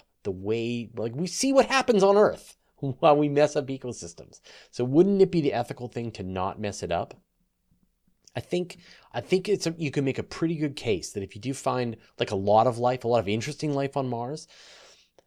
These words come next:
that you, that you,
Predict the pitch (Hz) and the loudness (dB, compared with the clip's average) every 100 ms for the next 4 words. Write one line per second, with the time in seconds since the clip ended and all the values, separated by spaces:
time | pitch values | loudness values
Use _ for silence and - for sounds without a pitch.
0 | _ _ _ _ _ 110 120 110 110 113 | _ _ _ _ _ -2 0 0 -2 -4
1 | 113 107 - _ _ _ 131 113 - 107 | -4 -6 -10 _ _ _ -8 -8 -6 -6
2 | 104 101 | -6 -10